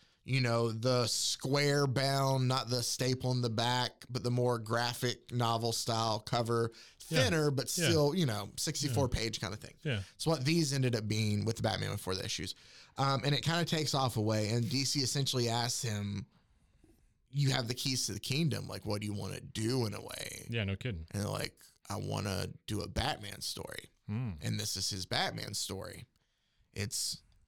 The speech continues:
Speaker 1: The Dark Knight Returns.
Speaker 2: It is, it is
Speaker 1: It
Speaker 2: probably
Speaker 1: is
Speaker 2: the best Batman story ever.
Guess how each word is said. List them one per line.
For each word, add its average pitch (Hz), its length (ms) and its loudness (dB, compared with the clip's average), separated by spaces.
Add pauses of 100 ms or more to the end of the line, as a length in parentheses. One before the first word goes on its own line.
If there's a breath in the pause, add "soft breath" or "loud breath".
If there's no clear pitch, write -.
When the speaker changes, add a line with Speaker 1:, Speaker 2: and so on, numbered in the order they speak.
Speaker 1:
The 92 60 -8
Dark 120 260 0
Knight 127 200 0
Returns. 143 560 0 (380)
Speaker 2:
It 139 120 0
is, 135 400 0
it 147 120 0
is 135 180 2
Speaker 1:
It 127 80 0
Speaker 2:
probably 131 240 0 (220)
Speaker 1:
is 95 80 2
Speaker 2:
the 110 180 2
best 95 600 -4 (180)
Batman 90 680 -6
story 80 600 -12 (140)
ever. 80 320 -12